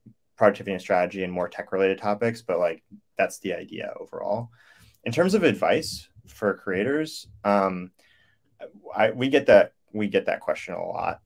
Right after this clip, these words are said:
and I don't necessarily, like, have,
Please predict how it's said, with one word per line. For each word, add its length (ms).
and 280
I 100
don't 320
necessarily, 640
like, 220
have, 520